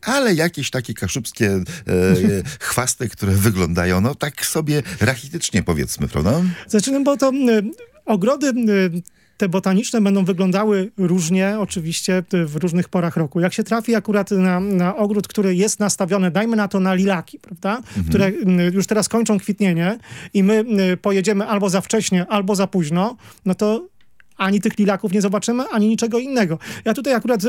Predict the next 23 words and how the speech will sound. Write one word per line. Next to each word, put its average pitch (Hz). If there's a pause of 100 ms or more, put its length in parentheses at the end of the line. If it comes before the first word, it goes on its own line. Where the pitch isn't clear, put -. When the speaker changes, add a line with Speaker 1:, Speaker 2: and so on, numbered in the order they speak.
(100)
Speaker 2:
ogród, 220
m, 202
w 165
Gołubiu 208
bardzo 214
lubię, 220
ja 208
tam 202
często 226
przeprowadzam 208
spacery. 190 (520)
Y, 180
mają 226
taki, 202 (160)
y, 185 (180)
zaułek, 190
gdzie 190
są, 196 (180)
y, 202
zioła 185 (100)
lecznicze, 185 (120)
y, 170
wystawione 170